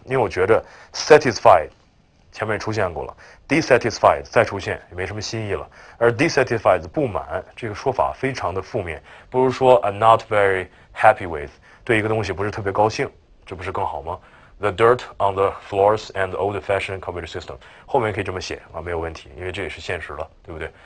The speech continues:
关键是前面那个不是特别开心，要比那个 dissatisfied 要更容易让人接受一些，是吧？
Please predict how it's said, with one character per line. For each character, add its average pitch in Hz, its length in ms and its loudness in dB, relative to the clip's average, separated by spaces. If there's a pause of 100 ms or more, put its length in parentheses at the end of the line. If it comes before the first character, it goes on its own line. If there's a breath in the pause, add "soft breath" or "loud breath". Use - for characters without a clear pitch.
(140 soft breath)
关 104 140 -4
键 98 80 0
是 90 60 -2
前 87 120 -6
面 90 80 -8
那 92 80 -2
个 85 60 -8
不 101 160 -10
是 127 80 -8
特 117 100 -8
别 104 120 -4
开 117 200 -4
心， 143 240 -8 (380 soft breath)
要 95 100 2
比 82 120 -8
那 85 100 -8
个 90 80 -4
dissatisfied 98 760 -2 (360 loud breath)
要 90 80 -2
更 110 160 -2
容 90 160 -4
易 - 20 -4
让 90 140 -2
人 85 80 -8
接 95 160 -6
受 82 160 -8
一 69 40 -14
些， 69 140 -16 (240)
是 - 120 -12
吧？ 73 160 -8